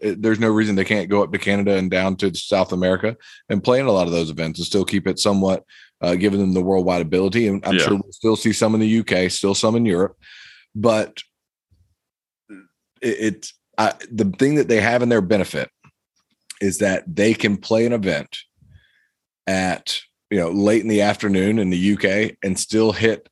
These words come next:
Speaker 1: the American audience,
Speaker 2: Mm-hmm.
Speaker 1: you know, because they're only looking at a four-hour window. So if they have the ability, since they have the ability to do that, you know, we, they can bend the time zones more than any other
Speaker 2: Sure.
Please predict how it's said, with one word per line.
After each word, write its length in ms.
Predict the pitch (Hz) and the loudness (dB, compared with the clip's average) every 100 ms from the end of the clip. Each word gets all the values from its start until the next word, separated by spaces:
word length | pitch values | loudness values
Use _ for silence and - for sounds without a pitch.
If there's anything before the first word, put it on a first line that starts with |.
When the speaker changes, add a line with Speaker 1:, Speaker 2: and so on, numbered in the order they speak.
| - | -8
Speaker 1:
the 140 | 95 95 | -4 -2
American 420 | 92 95 92 87 | 0 0 -2 -4
audience, 540 | 78 64 50 - - _ - | -4 -6 -10 -16 -20 _ -2
Speaker 2:
Mm-hmm. 120 | 107 | -2
Speaker 1:
you 100 | 160 _ 101 | -2 _ -2
know, 80 | |
because 280 | 101 101 104 | 0 2 2
they're 160 | 101 104 | 2 2
only 200 | 117 117 | 2 2
looking 260 | 110 113 | 0 0
at 120 | 104 90 | -2 -2
a 40 | |
four-hour 540 | - 104 98 92 90 | 0 2 2 2 0
window. 400 | 85 80 64 - - _ _ _ _ _ - | -2 -6 -6 -10 -12 _ _ _ _ _ -2
So 300 | 110 95 90 | 0 2 2
if 240 | 104 - | 0 0
they 100 | 107 120 | 2 2
have 160 | 123 | 2
the 100 | 123 | 2
ability, 440 | 110 120 123 120 - | 2 2 2 0 0
since 280 | 127 120 | -2 0
they 160 | - 101 | 0 0
have 380 | - 123 139 117 | 0 0 0 0
the 100 | 90 | -2
ability 400 | 82 98 95 90 | 0 0 2 0
to 100 | 82 | -2
do 200 | 127 120 | -2 -2
that, 240 | 73 76 _ - - _ _ | -2 -6 _ -20 -20 _ _
you 80 | 101 | 0
know, 80 | 98 | 2
we, 240 | 104 104 95 87 _ _ | 2 0 -4 -14 _ _
they 300 | 82 85 110 | -14 0 0
can 220 | 127 117 101 | 2 0 2
bend 180 | 110 | 2
the 60 | 104 | 0
time 340 | 101 101 107 | 0 0 0
zones 320 | 95 85 82 82 | 0 -2 -4 0
more 480 | 101 120 90 65 - _ _ _ - | 2 4 2 -2 -12 _ _ _ -6
than 540 | 87 95 92 90 90 - | -2 0 0 0 -4 -2
any 240 | 101 98 | 0 2
other 340 | 95 85 | 2 0
Speaker 2:
Sure. 20 | 85 | 0